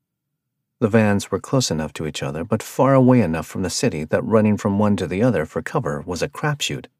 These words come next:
Seeing that the vans were all facing the city, getting to a driver's seat, however, was assured death. To Arthur's shock, Ralph had declared that he would call for backup and lunged toward the nearest van. This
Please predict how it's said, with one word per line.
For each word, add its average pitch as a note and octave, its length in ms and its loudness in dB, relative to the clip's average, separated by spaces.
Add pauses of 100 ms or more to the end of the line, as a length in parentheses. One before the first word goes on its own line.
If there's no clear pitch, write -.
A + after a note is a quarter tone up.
(480)
Seeing A2 380 6
that G#2 100 2
the G2 80 0
vans G2 340 -2
were F#2+ 80 4
all F#2+ 140 4
facing G2 400 -2
the E2+ 80 0
city, - 420 0 (280)
getting G#2 300 4
to F#2 120 0
a E2 40 4
driver's G#2 440 -2
seat, D2+ 200 -6
however, D2+ 500 -8 (300)
was A#2+ 320 6
assured A#2 680 -2 (140)
death. - 320 -2 (500)
To B2+ 180 2
Arthur's C3+ 320 4
shock, - 520 -4 (260)
Ralph C#3+ 300 6
had C3+ 100 0
declared B2 460 2
that F2+ 120 -2
he - 80 -2
would G#2 140 0
call G#2+ 220 2
for G2+ 100 0
backup G#2+ 540 -2 (120)
and A2 220 4
lunged G#2+ 480 2
toward F#2+ 220 0
the F#2 80 -2
nearest F#2 340 -2
van. F2+ 400 -4 (1040)
This - 480 -6